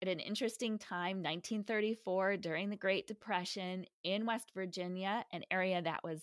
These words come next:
very greatly affected by the Great Depression. Booklist starred review said this about the book,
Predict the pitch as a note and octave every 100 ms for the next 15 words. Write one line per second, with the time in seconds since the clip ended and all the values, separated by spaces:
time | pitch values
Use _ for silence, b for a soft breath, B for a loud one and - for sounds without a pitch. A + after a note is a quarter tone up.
0 | - F3 E3 D3 D3+ F3 F3+ - A3+ D#3+
1 | - D#3 - F3 D#3+ B B B _ E3
2 | - F3 F3 F3 F3+ - F3 E3+ C#3+ -
3 | - D#3 D#3 - F3+ F#3 G3 b b b
4 | _ _ _ G#3 C4+ C#4 C#4+ - - _
5 | - _ _ - - A3 A3 A#3 A3+ A#3+
6 | F#3+ F#3+ F#3 F3+ F3 _ _ _ _ -
7 | - G3+ F#3+ - - _ F#3+ C4 D#4 -
8 | C3+ F#3+ D3+ D#3+ E3 E3 D#3+ -